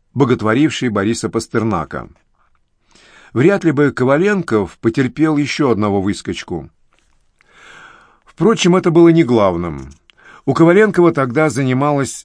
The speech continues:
муза Евтушенко Белла Ахмадулина, и поэту, естественно, не хотелось, чтобы у них оказался общий наставник. Оставался Светлов. К нему Евтушенко перешел двадцать первого сентября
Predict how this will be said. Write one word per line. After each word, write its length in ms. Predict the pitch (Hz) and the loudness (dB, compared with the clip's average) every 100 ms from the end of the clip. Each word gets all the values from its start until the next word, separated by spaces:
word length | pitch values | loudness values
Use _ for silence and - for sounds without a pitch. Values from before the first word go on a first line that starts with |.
| - | -6
муза 400 | 117 147 135 120 | 0 0 0 0
Евтушенко 800 | 120 - 120 - 160 165 - 143 | 0 -2 -4 0 0 0 -2 -4
Белла 480 | 95 127 131 127 - | 0 0 2 0 0
Ахмадулина, 920 | 123 - 127 117 151 143 110 98 76 - _ _ - - - | -4 -2 -2 2 2 4 4 0 -2 -10 _ _ -20 -14 -2
и 80 | 135 | 0
поэту, 360 | 147 165 156 | 4 2 2
естественно, 580 | 131 - 143 143 - 113 | 0 0 0 0 0 2
не 160 | 117 113 | 2 2
хотелось, 420 | 127 117 160 123 | 0 2 2 0
чтобы 320 | - 117 107 | 0 0 2
у 60 | 113 | 2
них 180 | 120 117 | 2 0
оказался 800 | 92 104 101 127 - 131 117 - _ | -2 0 0 0 -2 -2 -2 -4 _
общий 320 | - 117 - 110 | -2 0 0 -2
наставник. 680 | 110 - 95 80 76 - _ _ _ _ _ _ _ _ - | -2 -2 -4 -4 -8 -14 _ _ _ _ _ _ _ _ -6
Оставался 560 | 127 - 123 180 175 | -4 0 2 2 0
Светлов. 480 | 170 170 - 113 175 - _ _ _ _ _ _ - - - | -2 -2 0 -2 -4 -8 _ _ _ _ _ _ -20 -20 -16
К 60 | - | 0
нему 240 | 160 190 | 2 4
Евтушенко 560 | 196 - 139 165 160 139 | 2 0 0 0 0 0
перешел 420 | 123 120 143 131 | -2 -2 0 0
двадцать 520 | 101 123 131 - 120 - | 0 0 0 -2 -4 0
первого 300 | 113 107 98 | 2 2 0
сентября 600 | 110 95 92 123 151 | -4 -2 0 0 0